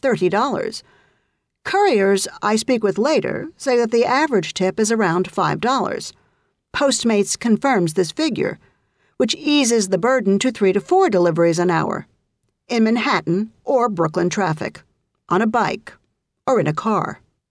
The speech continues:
Blue Polo opens the floor for questions, and I ask whether there are any health insurance or safety policies for couriers.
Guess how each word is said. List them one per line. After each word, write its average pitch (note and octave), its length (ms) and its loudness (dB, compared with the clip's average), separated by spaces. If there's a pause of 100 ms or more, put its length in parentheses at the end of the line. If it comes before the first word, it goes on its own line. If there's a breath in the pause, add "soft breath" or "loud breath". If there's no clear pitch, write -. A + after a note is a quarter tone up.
(500)
Blue D4+ 280 2
Polo G3 600 2
opens G#3 340 2
the F3 100 -6
floor G#3 340 2
for E3 140 -2
questions, F3+ 560 -2
and A3+ 120 0
I D#4+ 240 2
ask G3 420 0
whether A3+ 260 2
there A3 220 2
are G#3+ 160 2
any G#3 240 4
health F#4 320 0
insurance F#3 640 0
or G3+ 200 2 (300 loud breath)
safety A#3+ 460 0
policies F#3 640 0
for A3+ 160 -2
couriers. G3+ 640 -2